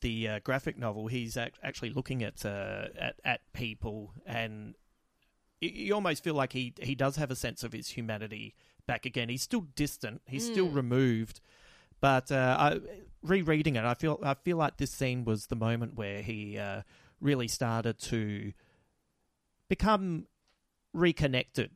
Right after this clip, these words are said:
Speaker 1: with who he was. And, uh,
Speaker 2: Mm.
Speaker 1: it, it's funny to read it in, in, uh, to, to reread it as a, as a grown-up, because at the time when you first read it, it's like, "Oh God, he is,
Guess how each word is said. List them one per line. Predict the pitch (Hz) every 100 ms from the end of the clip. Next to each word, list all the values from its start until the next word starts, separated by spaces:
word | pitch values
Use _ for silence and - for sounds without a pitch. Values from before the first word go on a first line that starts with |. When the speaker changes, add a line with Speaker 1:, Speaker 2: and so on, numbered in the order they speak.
| _
Speaker 1:
with | - -
who | 120 107
he | 101
was. | 98 95 98 - - -
And, | 123 120 117
uh, |
Speaker 2:
Mm. | 120
Speaker 1:
it, | - 143
it's | 139
funny | - 156 139
to | 127
read | 127 123
it | 123
in, | 120 113 110 110 -
in, | - 127 120 139 _ _ _ _ _ -
uh, | 117 110 107 117 165 226 -
to, | 180 185
to | -
reread | 170 196 175 160
it | 143
as | 127 123
a, | 131 -
as | 139
a | 127
grown-up, | 131 127 127 110 - - - - -
because | 139 151 143 - - _ -
at | 165 -
the |
time | 139 143 147
when | 117
you | 120
first | - 120 -
read | 117
it, | 117 -
it's | -
like, | 117 101
"Oh | 147 139
God, | 139 123
he | - 156
is, | 107 -